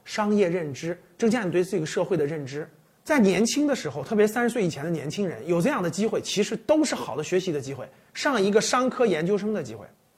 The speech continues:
如果你的眼光太短浅，只看着眼前的这个收益，“哎呦，我到大公司工作一个月可能也就几千块钱，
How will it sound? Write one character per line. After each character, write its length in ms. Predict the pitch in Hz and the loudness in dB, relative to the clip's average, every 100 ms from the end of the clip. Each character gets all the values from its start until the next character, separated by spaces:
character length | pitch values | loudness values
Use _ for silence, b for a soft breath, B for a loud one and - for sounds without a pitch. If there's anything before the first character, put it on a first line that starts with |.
| _ | _
如 140 | 269 | 6
果 140 | 330 359 | 10 10
你 120 | 285 | 10
的 60 | 262 | 6
眼 240 | 233 151 | 6 4
光 160 | 202 247 | 4 4
太 180 | - | 2
短 220 | 220 - 185 | 0 0 -4
浅， 180 | 175 135 | -6 -6
只 220 | - 190 | 2 2
看 240 | 175 - 269 | 2 2 4
着 40 | |
眼 280 | 202 170 139 | 6 4 0
前 220 | - 156 | -4 0
的 100 | 226 | 2
这 100 | 226 | 4
个 140 | 170 | 2
收 200 | 139 233 | 0 2
益 160 | 233 196 b b b | 4 2 b b b
，“哎 140 | - | 6
呦， 200 | 320 233 - - - _ _ - | 8 8 6 -8 -20 _ _ 4
我 100 | 285 | 8
到 140 | 392 | 10
大 160 | 370 302 | 10 8
公 120 | 320 | 6
司 80 | 285 | 6
工 200 | 320 330 | 6 6
作 120 | 320 | 6
一 120 | 254 | 6
个 80 | 330 | 6
月 80 | 320 | 4
可 100 | 233 | 2
能 80 | |
也 80 | 285 | 4
就 80 | 262 | 2
几 140 | 190 | 2
千 120 | 165 226 | 2 4
块 120 | 214 | 2
钱， 220 | 156 151 | 0 -4